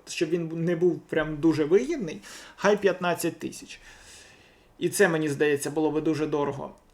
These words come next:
а не двадцять. Ну, дев'ятнадцять з половиною гаразд, але давайте об'єктивно, це дуже дорогий розіграш в даному ключі. Зараз тоді чекаємо, поки закінчиться наша гра,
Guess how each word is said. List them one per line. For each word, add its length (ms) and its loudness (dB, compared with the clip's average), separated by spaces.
а 160 2
не 140 0
двадцять. 680 -2
Ну, 100 0
дев'ятнадцять 480 6
з 40 -8
половиною 420 2
гаразд, 440 2
але 600 -2
давайте 380 0
об'єктивно, 480 0
це 160 -4
дуже 520 6
дорогий 400 4
розіграш 600 0
в 480 -4
даному 420 0
ключі. 420 -18
Зараз 260 4
тоді 220 0
чекаємо, 500 0
поки 280 0
закінчиться 560 -2
наша 280 -2
гра, 320 0